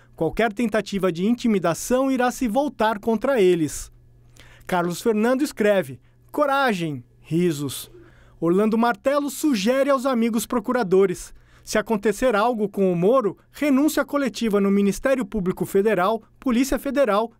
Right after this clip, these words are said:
e Receita Federal." Carlos Fernando concorda: "Por mim, ok. Adoro renunciar." Risos. Laura Tesler afirma: "Renúncia coletiva nada.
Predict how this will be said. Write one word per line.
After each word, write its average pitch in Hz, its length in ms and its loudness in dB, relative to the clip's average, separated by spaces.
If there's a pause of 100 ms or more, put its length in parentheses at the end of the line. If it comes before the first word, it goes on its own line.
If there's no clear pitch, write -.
e 254 80 2
Receita 185 420 0
Federal." 185 560 0 (400)
Carlos 285 380 0
Fernando 226 420 0
concorda: 196 680 0 (200)
"Por 302 180 2
mim, 277 240 4
ok. 220 460 2 (260)
Adoro 214 400 0
renunciar." 226 640 0 (240)
Risos. 160 640 -2 (680)
Laura 190 320 2
Tesler 262 540 0
afirma: 220 580 0 (240)
"Renúncia 269 520 0
coletiva 254 640 -2
nada. 214 440 0